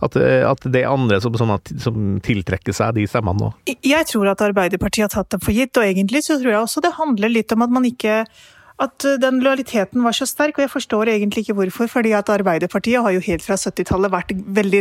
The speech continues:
Speaker 2: restriktive i innvandringspolitikken, ikke sant? Men allikevel så har, klarte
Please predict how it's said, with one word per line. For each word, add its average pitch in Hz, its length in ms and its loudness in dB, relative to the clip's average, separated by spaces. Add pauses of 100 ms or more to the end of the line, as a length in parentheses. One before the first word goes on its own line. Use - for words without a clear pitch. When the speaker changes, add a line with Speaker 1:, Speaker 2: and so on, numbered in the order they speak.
Speaker 2:
restriktive 226 720 0
i 220 140 2
innvandringspolitikken, 196 1120 0 (680)
ikke 208 160 -2
sant? 320 240 0
Men 320 80 2
allikevel 240 400 2
så 285 80 2
har, 254 400 2
klarte 240 240 0